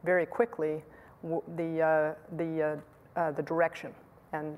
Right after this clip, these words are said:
uh, speed of that, that. So when you see on the news that there's been a North Korean missile launch and it does that big arc over the world and where it landed,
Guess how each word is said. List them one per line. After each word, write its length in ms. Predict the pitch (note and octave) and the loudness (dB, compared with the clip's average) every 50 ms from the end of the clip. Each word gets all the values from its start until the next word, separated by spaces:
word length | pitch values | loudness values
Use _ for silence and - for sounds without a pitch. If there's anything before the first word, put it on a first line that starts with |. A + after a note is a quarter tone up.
| - - - | -12 -8 -6
uh, 200 | F3 E3+ D#3+ D3+ | -4 -4 -4 -4
speed 360 | D3+ - - - E3+ D#3 D3 | -6 -8 -8 -6 -8 -6 -6
of 100 | D3+ C#3+ | -6 -4
that, 300 | - D3 C#3+ D3 C#3+ - - - - - - | 0 0 0 0 0 -2 -10 -20 -20 -8 -2
that. 260 | E3 D#3+ D3 - - | 0 0 0 -2 -6
So 160 | - - F#3+ F3+ | 2 4 4 4
when 160 | E3 F#3+ F#3+ | 4 2 0
you 120 | F#3 F#3+ | 0 -2
see 240 | F#3 - - F#3+ F3+ | -2 -4 -2 2 2
on 120 | F3 E3 | 2 2
the 60 | D#3 D3+ | 2 -2
news 500 | D#3 D#3 D#3+ E3 E3 E3 E3 D#3+ D3 - | -2 -2 -2 -2 0 -2 -2 -4 -2 -2
that 200 | D#3+ D3 C#3+ - | -4 -4 -2 -2
there's 220 | D#3+ D3+ D3 C#3+ | -2 -2 -2 -4
been 220 | D#3 C#3 D#3+ D#3 D3+ | -4 -4 -2 -2 -2
a 40 | D3 | -2
North 260 | D3 D3+ D#3 D3+ D3+ | 0 0 0 -2 -2
Korean 300 | - F3 D#3+ D#3 D3 D3 | -4 -4 -2 -2 -2 -4
missile 240 | D3+ D3+ - - D#3 | -4 -4 -4 -6 -6
launch 400 | D3+ D3 C#3+ D3 D3 D3+ D3 - | -2 -2 0 0 0 0 -2 -6
and 100 | D3+ D3 | -8 -8
it 120 | D3 C#3+ | -6 -4
does 220 | - C#3 C#3+ C#3+ - | -2 -2 -2 -2 0
that 220 | D3 C3 C3 - | -2 -2 0 -2
big 200 | - C#3+ C3+ C3+ | -4 -4 0 2
arc 280 | C3+ C3 C3 C3+ - - | 2 2 2 2 -2 -4
over 180 | B2+ C3 - | -6 -6 -6
the 80 | C#3+ C#3+ | -8 -8
world 400 | C#3+ C#3 C3 C3 B2+ C3 C3 - | -6 -4 -4 -2 -2 -2 -2 -4
and 100 | C3 C3 | -6 -8
where 160 | A#2+ C3+ C3+ | -6 -4 -4
it 120 | C3 - - | -4 -4 -6
landed, 400 | C#3 C#3+ C#3 C#3+ D3 D3+ D3+ | -6 -6 -6 -4 -4 -4 -6